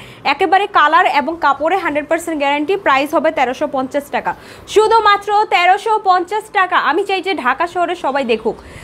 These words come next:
মাত্র তেরোশো পঞ্চাশ টাকা করে মালহার দিচ্ছি, তাও একদম color guarantee দিয়ে। So, please একটু, please do share, মানে যতটুকু সম্ভব একটু share করে দেন।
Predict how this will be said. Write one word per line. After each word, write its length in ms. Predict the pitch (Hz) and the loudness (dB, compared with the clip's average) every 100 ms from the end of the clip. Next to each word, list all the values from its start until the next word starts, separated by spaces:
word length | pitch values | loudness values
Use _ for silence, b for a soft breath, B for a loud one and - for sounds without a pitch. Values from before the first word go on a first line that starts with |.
| B | B
মাত্র 320 | 294 302 381 370 | 0 2 2 4
তেরোশো 320 | 330 349 359 | 4 4 2
পঞ্চাশ 320 | 320 311 330 - | 0 0 -4 0
টাকা 140 | 302 | 0
করে 160 | 302 294 | 2 2
মালহার 420 | 269 269 277 220 | 2 0 -2 -2
দিচ্ছি, 320 | 240 - 233 | -6 -6 -2
তাও 220 | 254 302 | 2 4
একদম 460 | 302 294 262 339 349 | 4 0 -2 -4 0
color 360 | 349 285 285 | 2 4 2
guarantee 380 | 269 262 269 254 | 2 -2 -2 -6
দিয়ে। 220 | 208 185 - B B - | -6 -6 -8 B B -6
So, 80 | 349 | -6
please 360 | 339 339 415 370 | 0 4 4 4
একটু, 480 | 285 370 - 370 392 | 0 -2 0 0 0
please 400 | 392 349 392 403 311 | 0 4 4 2 -2
do 100 | 320 | -2
share, 400 | 339 302 208 160 B B B 262 | -2 0 -2 -2 B B B -4
মানে 160 | 277 | -2
যতটুকু 480 | 240 302 311 359 415 | 2 2 2 0 0
সম্ভব 380 | 392 349 370 330 | 2 4 4 2
একটু 180 | 330 349 | -2 -4
share 260 | 349 262 | 0 0
করে 220 | - 240 | 2 -2
দেন। 140 | 196 | -2